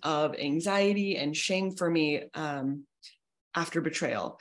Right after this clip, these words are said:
It was something that I definitely managed and learned how to manage, um, as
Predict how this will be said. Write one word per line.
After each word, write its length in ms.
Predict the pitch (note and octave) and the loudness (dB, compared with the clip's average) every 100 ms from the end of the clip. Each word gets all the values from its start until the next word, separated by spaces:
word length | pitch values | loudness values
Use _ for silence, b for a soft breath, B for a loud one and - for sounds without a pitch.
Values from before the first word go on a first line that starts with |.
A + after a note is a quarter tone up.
| B | B
It 60 | - | 2
was 80 | A3+ | 6
something 200 | C#4+ B3 | 8 8
that 100 | G#3+ | 6
I 100 | F3+ | 4
definitely 480 | F#3+ G3 F#3 F3+ | 2 0 0 2
managed 640 | E3+ C#3+ C#3+ G3+ B3 A#3+ F#3+ | 2 2 2 4 2 2 0
and 100 | E3+ | 0
learned 200 | D#3+ F#3 | 0 0
how 120 | F3 | -2
to 80 | E3 | -2
manage, 560 | D#3 D3+ D#3 F3 - - | 0 2 2 0 -2 -4
um, 380 | D#3 D3 C3+ C3 - _ | -4 -2 -2 -4 -8 _
as 640 | - C#3+ G#2 G#2+ C#3 - | -4 -2 -2 -2 -4 -8